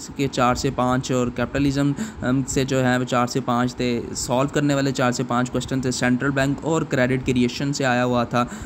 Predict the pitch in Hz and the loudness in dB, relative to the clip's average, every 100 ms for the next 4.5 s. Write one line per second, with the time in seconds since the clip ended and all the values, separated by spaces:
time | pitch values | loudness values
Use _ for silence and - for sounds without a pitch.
0 | - 123 120 143 147 143 135 135 139 139 | -2 2 2 2 0 0 0 0 0 0
1 | 123 117 139 127 131 135 139 131 123 120 | 2 2 -2 -2 0 0 0 0 0 -2
2 | 123 131 131 123 120 120 117 120 131 139 | -2 -2 2 2 4 2 2 -2 0 0
3 | 147 143 127 123 117 127 139 147 139 127 | 0 0 0 2 0 0 0 0 0 -2
4 | 135 135 127 - | -2 -2 -2 -2